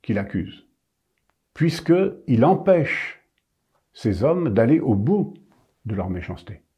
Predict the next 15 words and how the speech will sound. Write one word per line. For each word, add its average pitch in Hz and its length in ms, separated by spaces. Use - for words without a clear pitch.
au 123 100
bout 160 440
de 101 120
leur 90 180
jugement, 92 460
au 131 120
bout 180 460
de 101 100
leur 95 200
logique. - 600
Il 113 80
va 123 80
leur 117 240
permettre 147 380
d'éviter 170 760